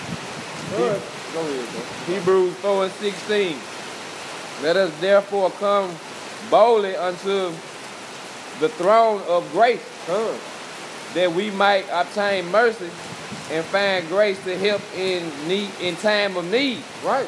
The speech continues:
Speaker 1: man. Who is that throne of grace, man? Yahweh Shai, man.
Speaker 2: Huh.
Speaker 1: 'Cause he took on all our infirmities and all our sicknesses, man. Then he put on his vile flesh, man, and walked in it, you know. So, you know,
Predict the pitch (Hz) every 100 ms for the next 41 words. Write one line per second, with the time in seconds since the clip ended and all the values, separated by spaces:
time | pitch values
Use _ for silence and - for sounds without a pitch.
0 | 165 175 165 226 214 208 208 208 214 220
1 | 202 175 269 262 180 180 208 214 - 160
2 | 196 196 190 269 302 233 160 190 220 -
3 | 151 147 104 175 165 190 170 254 233 208
4 | 202 196 196 190 185 185 175 240 262 214
5 | 214 170 170 185 196 196 196 190 185 262
6 | 302 240 165 170 160 165 196 - - -
7 | - - - - 233 269 240 214 - 202
8 | 208 233 220 220 214 190 165 214 214 202
9 | 165 254 302 - 202 202 190 165 175 226
10 | 220 - 302 330 269 - - - - 170
11 | 185 208 220 - - - - 208 196 175
12 | - - 196 190